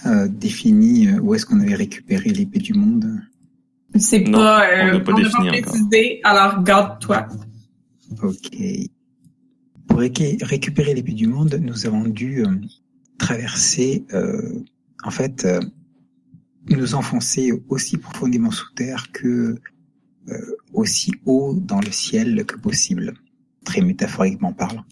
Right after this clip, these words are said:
Speaker 1: Et nous étions cinq au début. Il y avait une cinquième personne, une aventurière,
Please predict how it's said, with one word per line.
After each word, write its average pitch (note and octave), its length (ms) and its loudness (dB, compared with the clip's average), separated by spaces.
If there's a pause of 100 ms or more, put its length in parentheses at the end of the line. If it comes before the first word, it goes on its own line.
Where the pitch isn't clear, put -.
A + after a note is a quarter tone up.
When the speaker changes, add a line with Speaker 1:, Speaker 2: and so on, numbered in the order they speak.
(480)
Speaker 1:
Et - 80 2
nous B2 240 4
étions G#2 220 0
cinq A2+ 440 2
au G2 40 -4
début. - 480 -6 (400)
Il A2 120 0
y A2+ 60 6
avait A2+ 140 2
une C3 160 2
cinquième A2 340 0
personne, G2 720 -4 (380)
une F#2 140 4
aventurière, F#2+ 840 -2